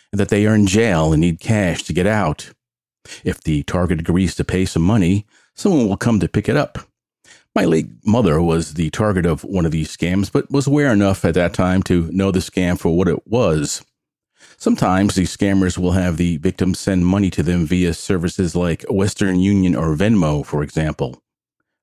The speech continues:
Lately, these criminals have begun better targeting by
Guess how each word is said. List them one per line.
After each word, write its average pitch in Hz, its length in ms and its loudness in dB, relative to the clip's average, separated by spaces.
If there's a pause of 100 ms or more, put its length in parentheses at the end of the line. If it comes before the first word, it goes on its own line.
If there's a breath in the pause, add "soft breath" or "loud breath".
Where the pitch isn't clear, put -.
Lately, 85 360 0
these 87 260 -4
criminals 95 440 0
have 87 180 0
begun 90 340 2
better 98 180 2
targeting 87 640 0
by 78 320 -2